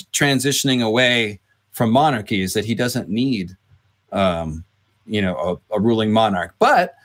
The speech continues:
I'll ask the chat, if there, if there is a queen, who, uh, who would it be? That's a damn good question.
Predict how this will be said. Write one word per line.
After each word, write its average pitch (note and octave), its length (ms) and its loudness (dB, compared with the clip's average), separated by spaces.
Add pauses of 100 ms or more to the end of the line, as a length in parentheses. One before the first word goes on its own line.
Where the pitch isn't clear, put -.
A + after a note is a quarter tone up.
(760)
I'll D#3 200 6
ask F#3 180 2
the E3 60 2
chat, G3+ 280 4
if D#3 140 -2
there, D3 220 4
if D3 220 -2
there C#3+ 160 4
is F3 200 2
a G3 60 -2
queen, G#2+ 540 -4 (680)
who, E3 340 4
uh, E3+ 300 2
who C#3 160 0
would F#3 140 2
it F#3 100 -4
be? A#3 340 -2 (1000)
That's - 100 -8
a - 60 -4
damn F#2 440 -8
good D3+ 180 -4
question. - 540 -12